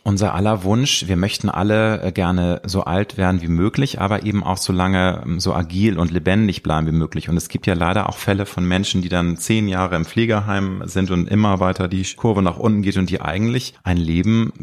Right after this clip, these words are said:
leben, was sie selber sich gar nicht wünschen. Hast du denn in stillen Momenten manchmal auch diese Angst, dass du ein Pflegefall wirst und dann auch nicht so richtig weißt,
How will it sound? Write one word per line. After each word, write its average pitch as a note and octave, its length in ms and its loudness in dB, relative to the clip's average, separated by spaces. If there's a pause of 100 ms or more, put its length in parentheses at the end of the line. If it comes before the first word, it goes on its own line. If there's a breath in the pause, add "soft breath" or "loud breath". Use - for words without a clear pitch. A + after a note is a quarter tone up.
(140)
leben, G#2 420 0
was F#2 160 -4
sie G2+ 80 0
selber G2 300 0
sich D#2 180 -2
gar C#2+ 160 -2
nicht D2 220 -6
wünschen. D#2 320 -2
Hast - 260 -4
du A#2+ 140 2
denn C3+ 160 2
in G#2 340 0
stillen G#2+ 320 0
Momenten G#2 420 0
manchmal F2+ 500 0
auch - 280 -2
diese F#2+ 460 0
Angst, G#2 460 0
dass A2+ 160 -4
du G#2+ 100 0
ein F#2 80 2
Pflegefall F2 760 -2
wirst G2+ 360 2
und G2 180 2
dann G2 180 2
auch - 220 -4
nicht G2 160 0
so - 120 -4
richtig - 300 -6
weißt, F#2+ 360 0